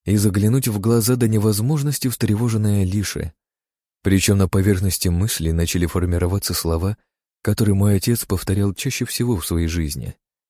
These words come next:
«За все в этой жизни нужно платить, Тар. За все, рано или поздно».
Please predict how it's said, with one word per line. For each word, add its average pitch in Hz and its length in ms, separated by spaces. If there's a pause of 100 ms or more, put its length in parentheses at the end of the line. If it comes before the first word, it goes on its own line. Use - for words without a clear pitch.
(400)
«За 90 280
все 120 300
в 90 100
этой 87 200
жизни 82 440
нужно 82 320
платить, 85 520
Тар. 82 360 (520)
За 98 260
все, 104 420 (360)
рано 110 640
или 76 160
поздно». - 580